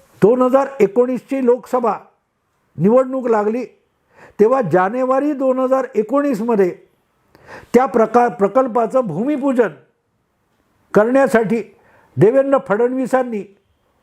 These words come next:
पंतप्रधान नरेंद्र मोदींनाच सोलापूरला आमंत्रित केलं होतं. या प्रकल्पाचे मूळ काय म्हणतात ते आरंभकर्ते किंवा त्या प्रकल्पाचे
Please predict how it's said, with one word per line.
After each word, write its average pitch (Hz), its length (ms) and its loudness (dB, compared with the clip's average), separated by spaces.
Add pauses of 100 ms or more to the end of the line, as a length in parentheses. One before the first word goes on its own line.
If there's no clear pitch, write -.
(340)
पंतप्रधान 262 640 2
नरेंद्र 254 380 0
मोदींनाच 262 640 -2
सोलापूरला 254 480 0
आमंत्रित 240 440 -4
केलं 226 280 0
होतं. 180 220 -4 (2000)
या 226 160 6
प्रकल्पाचे 254 840 0 (300)
मूळ 240 260 0 (600)
काय 220 140 4
म्हणतात 240 360 0
ते 220 220 0 (520)
आरंभकर्ते 214 800 0 (1120)
किंवा 240 260 4 (420)
त्या 233 100 4
प्रकल्पाचे 233 760 0